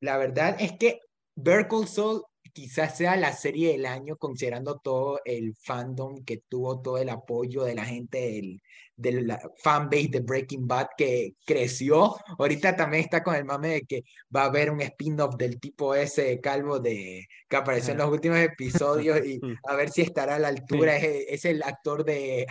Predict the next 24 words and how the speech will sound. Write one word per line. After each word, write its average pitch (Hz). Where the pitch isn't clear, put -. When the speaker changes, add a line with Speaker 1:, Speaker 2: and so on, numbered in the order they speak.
Speaker 1:
Hal 131
en 127
Malcolm, 127
o 120
sea, 117
como 113
que 110
quién 143
sabe 139
qué 127
puede 123
salir, 107
¿eh? 113
Speaker 2:
Sí. 143
Speaker 1:
Eh, 131
y 139
justo 170
como 170
que 156
a, 143
a 151
ese 156
nivel 165
llegó 156